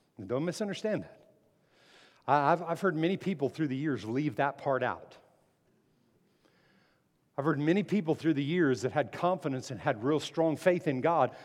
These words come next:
leave it out, and pride sets in. I'm telling you,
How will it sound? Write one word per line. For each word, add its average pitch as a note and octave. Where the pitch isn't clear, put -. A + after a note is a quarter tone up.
leave D3+
it D3
out, D3+
and B2+
pride E3+
sets -
in. D3
I'm D3
telling F3+
you, A2